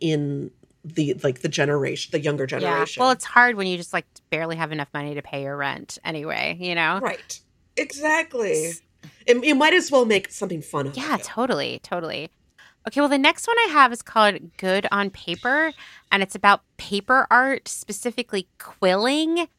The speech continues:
Speaker 2: and origami. <laughs> Um, and it's because people
Speaker 1: I feel like this, this is an Amanda special. Amanda
Speaker 2: I
Speaker 1: loves a
Speaker 2: do love a
Speaker 1: craft.
Speaker 2: craft. Uh, this one I was like, "Yeah,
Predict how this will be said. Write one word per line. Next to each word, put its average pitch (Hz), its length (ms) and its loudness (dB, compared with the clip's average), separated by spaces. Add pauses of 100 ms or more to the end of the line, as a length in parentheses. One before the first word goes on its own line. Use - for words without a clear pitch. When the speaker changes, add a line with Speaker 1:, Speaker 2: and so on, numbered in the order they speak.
(380)
Speaker 2:
and 185 400 4 (460)
origami. 208 760 6 (960)
<laughs> - 120 0 (1200)
Um, 247 380 8
and 254 40 0
it's 262 140 -4
because 294 220 -10
people 392 300 -2
Speaker 1:
I - 520 -2
feel 622 80 -2 (180)
like - 60 -6
this, - 180 2
this 247 220 2
is 226 100 0
an 226 80 4
Amanda 165 420 4
special. 143 520 -2
Amanda 453 300 4
Speaker 2:
I - 80 10
Speaker 1:
loves - 140 4
a 370 40 2
Speaker 2:
do 359 120 0
love 269 220 6
a - 60 2
Speaker 1:
craft. - 520 0
Speaker 2:
craft. - 80 -20
Uh, 196 580 6 (180)
this 381 180 -6
one 539 80 2
I 554 120 2
was 523 80 -2
like, 508 160 0
"Yeah, 539 60 4